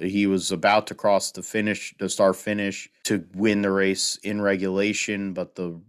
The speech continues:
yellow flag came out before somehow. Um, he ends up beating defending series champion, defending race winner Ben Rhodes for that victory. So the thirty-eight team starts with a victory. Um, they were solid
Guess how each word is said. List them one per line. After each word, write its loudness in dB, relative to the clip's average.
yellow 2
flag 0
came -6
out -4
before -4
somehow. -2
Um, -8
he -4
ends -2
up -2
beating -2
defending -2
series -2
champion, -2
defending -6
race -4
winner -12
Ben -10
Rhodes -2
for -4
that -2
victory. -6
So -4
the -10
thirty-eight 0
team -6
starts 2
with -4
a -4
victory. -2
Um, -4
they 2
were 2
solid 2